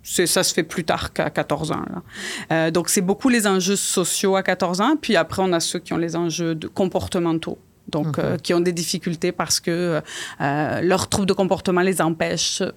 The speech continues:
Speaker 1: d'aller à l'école ou de vivre en société,
Speaker 2: De
Speaker 1: euh,
Speaker 2: socialiser.
Speaker 1: voilà.
Speaker 2: Euh, qui appelle généralement ? La personne qui était ça ou la famille ?
Speaker 1: À l'adolescence, c'est souvent les parents. Pour l'âge adulte, ben, j'ai les deux.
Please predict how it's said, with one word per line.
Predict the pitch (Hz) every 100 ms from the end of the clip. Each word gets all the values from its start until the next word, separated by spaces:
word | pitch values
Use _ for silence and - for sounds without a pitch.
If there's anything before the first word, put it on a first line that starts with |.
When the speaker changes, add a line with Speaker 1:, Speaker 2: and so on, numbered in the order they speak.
| _ -
Speaker 1:
d'aller | 170 170
à |
l'école | 170 170 208 196 190 190
ou | - 208 208 214
de | 180
vivre | 196 190 185
en | 175
société, | 175 165 - 156 165 156 165
Speaker 2:
De | 156
Speaker 1:
euh, |
Speaker 2:
socialiser. | - - - 151 131 143 -
Speaker 1:
voilà. | 165 139 - - - - -
Speaker 2:
Euh, | 160 175
qui | - 349
appelle | 330 - 226
généralement ? | 190 160 156 151 160 196 185
La | 180
personne | 180 180 - - 226 277 311 277
qui | - - 214
était | 208 226 208
ça | - 277 320 -
ou | 208 208
la | 185 156
famille ? | 156 160 151 165 190 160 151 - _ -
Speaker 1:
À | 196
l'adolescence, | 196 196 202 208 233 240
c'est | 202
souvent | 180 - 190 185 190
les | 190
parents. | 180 180 160 202 285 - - - - - -
Pour | - 294 269
l'âge | 240 220 220
adulte, | 202 180 240 302 277
ben, | 202
j'ai | 202 202
les | 180
deux. | 165